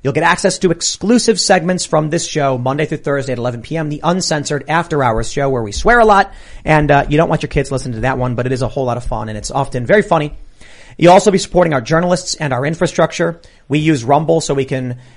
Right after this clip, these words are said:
help build an ecosystem that is more resilient to censorship for everybody. So don't forget to smash that like button, subscribe to this channel, share the show with your friends, and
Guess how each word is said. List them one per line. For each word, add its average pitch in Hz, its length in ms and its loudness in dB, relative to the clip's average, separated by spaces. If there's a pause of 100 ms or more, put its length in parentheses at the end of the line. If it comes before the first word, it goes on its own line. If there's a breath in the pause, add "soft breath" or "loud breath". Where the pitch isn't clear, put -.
help 160 340 2
build 160 300 6
an 156 80 0
ecosystem 143 720 -2
that 127 220 -2
is 120 120 -6
more 131 200 0
resilient 127 380 -4
to 117 80 -8
censorship 123 560 -6
for 120 180 -8
everybody. 117 500 -4 (400 soft breath)
So 156 100 0
don't 170 100 6
forget 180 140 2
to - 60 -4
smash 190 360 0
that 156 140 2
like 143 240 -2
button, 131 220 -4
subscribe 180 440 -2
to 160 60 -2
this 151 120 -6
channel, 151 240 -2
share 220 320 2
the 196 80 2
show 151 200 0
with 131 140 -4
your 113 80 -10
friends, 180 480 0 (320 soft breath)
and 220 360 2